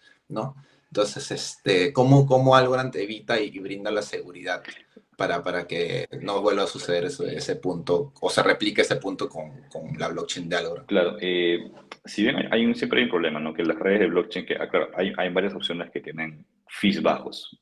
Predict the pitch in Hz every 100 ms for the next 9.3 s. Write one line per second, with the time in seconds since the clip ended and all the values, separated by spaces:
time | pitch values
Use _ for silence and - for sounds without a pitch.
0 | _ 82 80 82 82 78 78 85 80 85
1 | - - 80 - 90 95 95 - - 92
2 | - - - 123 - - - - 143 -
3 | - - - - - _ 95 104 98 90
4 | 92 - - - 87 - - - 90 101
5 | 104 107 113 104 101 - - _ _ _
6 | - 85 90 87 82 82 67 78 67 -
7 | 87 76 - _ - 76 73 73 73 73
8 | 71 67 78 80 76 73 69 67 - 82
9 | - -